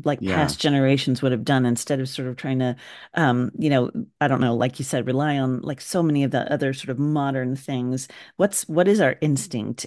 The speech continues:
Speaker 1: And I saw a video the other day of a dad holding, it's his newborn, and he just started humming, like, really low,
Speaker 2: Mm-hmm.
Speaker 1: but chest to chest,
Speaker 2: Yeah.
Speaker 1: skin to skin, and the baby just immediately went back to sleep. And it was just like,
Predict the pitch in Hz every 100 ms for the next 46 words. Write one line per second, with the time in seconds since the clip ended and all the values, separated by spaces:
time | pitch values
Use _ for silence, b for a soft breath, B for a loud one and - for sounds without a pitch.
0 | - 139 120 120 - 147 156 139 135 147
1 | 147 139 131 135 131 131 135 131 131 135
2 | 135 135 135 143 139 131 123 - 127 -
3 | - 160 131 151 175 160 143 127 131 131
4 | 131 151 - 143 127 131 - - 160 156
5 | 113 113 - 143 139 139 143 139 131 127
6 | 127 120 123 104 104 98 90 80 - 160
7 | - 147 - 156 139 156 160 156 - -
8 | 160 135 127 120 147 143 131 131 - 139
9 | 131 139 139 151 135 127 127 127 - -
10 | 139 123 110 135 123 139 131 123 -